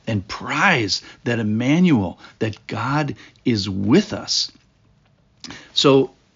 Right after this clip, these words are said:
those who love this rescue, what is it about the Emmanuel, the coming of God, that we should be paying attention to or we should appreciating? Well, you know,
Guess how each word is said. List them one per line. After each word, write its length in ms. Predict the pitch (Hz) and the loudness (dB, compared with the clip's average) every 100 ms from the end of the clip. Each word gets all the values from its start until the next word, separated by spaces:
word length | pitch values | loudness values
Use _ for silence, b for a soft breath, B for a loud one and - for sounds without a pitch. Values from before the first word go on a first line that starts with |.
| - _ _ - - - 117 - _ _ - 135 - - - | -20 _ _ -16 -14 -12 -14 -14 _ _ -20 -20 -12 -12 -12
those 520 | 196 120 143 196 247 | -12 2 6 8 6
who 200 | - 151 | 2 0
love 520 | 135 107 127 110 92 101 | 2 2 0 0 -2 -4
this 240 | 104 - | -6 -6
rescue, 440 | 120 120 110 - | -4 -4 -2 -2
what 160 | 107 190 | 2 4
is 120 | 262 | 4
it 120 | 254 | 2
about 260 | 143 120 113 - - - - - B B | 2 2 -2 -6 -14 -16 -16 -20 B B
the 140 | - 117 | 2 4
Emmanuel, 640 | 104 107 127 131 107 90 | 6 4 4 4 4 2
the 140 | 92 95 | -4 -6
coming 460 | - 170 170 165 | -2 2 2 2
of 140 | 123 104 | 0 0
God, 380 | 101 95 95 - B - | -2 -2 -4 -8 B -4
that 160 | 110 | 0
we 100 | 123 | 2
should 160 | 104 107 | 0 0
be 100 | 101 | -2
paying 380 | - 110 104 98 | 0 0 0 -2
attention 440 | 90 104 98 98 | -4 -6 -4 -6
to 220 | - 107 | -6 -4
or 60 | 101 | -4
we 100 | 101 | -4
should 160 | 101 | -4
appreciating? 640 | 98 - 107 - 92 - - B B - | -6 -4 -4 -2 -6 -8 -14 B B 2
Well, 340 | 135 127 - _ _ _ _ - - _ - - | 4 4 -2 _ _ _ _ -20 -20 _ -16 -8
you 180 | 139 131 | 2 2
know, 220 | 110 104 | 2 -4